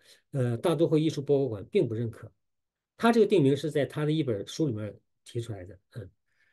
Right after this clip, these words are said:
那个大都会艺术博物馆的专家呢，认为不，呃，闹-，闹不准是不是这个顾闳中的作品，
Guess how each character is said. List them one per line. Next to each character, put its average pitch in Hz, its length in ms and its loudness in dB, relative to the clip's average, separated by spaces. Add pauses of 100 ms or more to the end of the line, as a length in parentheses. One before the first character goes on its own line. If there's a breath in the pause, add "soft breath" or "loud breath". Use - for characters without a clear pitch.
(100)
那 151 160 2
个 143 140 6
大 202 200 4
都 196 120 4
会 196 160 6
艺 190 100 -2
术 160 140 0
博 156 160 6
物 - 20 6
馆 123 160 0
的 127 60 -4
专 156 180 0
家 151 160 0
呢， 123 300 -2 (420)
认 170 160 4
为 139 320 4 (220)
不， 151 340 -4 (320)
呃， 117 320 -6 (320)
闹-， 175 240 0
闹 202 220 4
不 139 80 -6
准 113 200 -8
是 - 200 0
不 127 60 -2
是 123 220 -4
这 120 120 -4
个 110 100 -4
顾 - 160 2
闳 143 180 0
中 151 140 0
的 143 80 2
作 117 140 -2
品， 95 180 -10